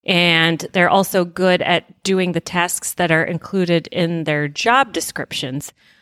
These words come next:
What they're not good at doing is owning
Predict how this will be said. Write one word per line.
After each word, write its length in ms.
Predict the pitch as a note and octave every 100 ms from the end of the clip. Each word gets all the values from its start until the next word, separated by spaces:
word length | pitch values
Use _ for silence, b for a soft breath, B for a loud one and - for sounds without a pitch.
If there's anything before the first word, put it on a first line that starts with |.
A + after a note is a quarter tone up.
| b
What 160 | - A3
they're 120 | A3+
not 480 | A3 A#3+ D4+ F4 - - G3 E3+
good 340 | F3 E3 D#3+ -
at 340 | E3 - D#3+ D#3
doing 580 | D#3 C#3 B2+ C3+ G3+ - _ _ _ _ _
is 260 | F3 D#3+ - _ _ -
owning 760 | B3 C#4 C4 F#3+ D#3+ D#3 D#3+